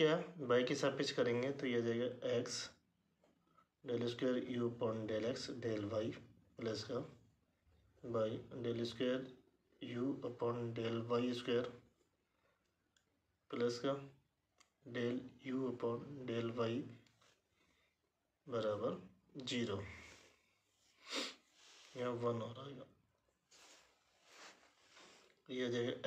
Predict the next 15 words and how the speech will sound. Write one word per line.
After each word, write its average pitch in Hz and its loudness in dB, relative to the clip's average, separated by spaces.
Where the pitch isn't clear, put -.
x 135 -4
del 120 2
square 131 2
u 123 2
upon 120 0
del 117 2
x 120 -4
into 117 -4
del 110 -2
y 120 2
plus 123 0
y 110 2
del 113 0
square 127 2
u 123 2